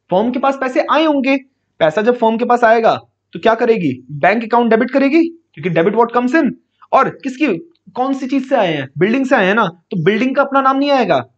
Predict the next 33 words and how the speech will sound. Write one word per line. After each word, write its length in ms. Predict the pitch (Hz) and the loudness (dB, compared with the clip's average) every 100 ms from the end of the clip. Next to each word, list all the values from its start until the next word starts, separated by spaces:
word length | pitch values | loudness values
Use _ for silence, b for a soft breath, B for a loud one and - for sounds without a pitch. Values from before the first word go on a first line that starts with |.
| _ | _
अब 60 | 180 | -16
सिर्फ 300 | - 269 208 | -4 -2 2
realization 520 | 180 156 143 139 139 | 2 2 0 -4 -10
आएगा। 300 | 92 85 - _ _ _ _ _ _ _ _ _ _ _ _ _ - | -12 -14 -20 _ _ _ _ _ _ _ _ _ _ _ _ _ -4
कभी 260 | 220 240 285 | 0 2 2
भी 100 | 277 | 2
किसी 260 | 269 254 | -2 -2
asset 300 | 269 240 269 | -2 -2 -2
और 80 | 262 | -2
किसी 180 | 254 220 | -4 -2
liability 420 | 226 220 233 247 | 0 0 -2 0
का 80 | 254 | 0
नाम 180 | 240 240 | -2 -4
मत 80 | 240 | -6
लिख 100 | 233 | -2
देना। 380 | 190 240 175 - _ _ 196 | 0 0 -2 -8 _ _ -4
जहां 300 | 185 247 285 | 0 2 2
पे 60 | |
तुम्हें 220 | 320 294 262 | 0 0 0
लगे 180 | 220 | 0
ना 100 | 285 | 0
कि 100 | 320 | -2
asset 380 | 330 - - 254 | -4 -8 -8 -4
का 80 | 262 | -4
नाम 300 | 202 165 226 | -2 -2 -2
लिखना 200 | 247 247 | -4 -4
है, 80 | 240 | -2
liability 400 | 180 202 220 226 | -2 -2 -4 -4
का, 80 | 214 | -4
वहां 220 | 190 208 | -2 -2
realization 460 | 180 165 165 165 | 0 0 0 -2
लिख 160 | 170 131 | -6 -10
देना। 240 | 110 92 | -12 -16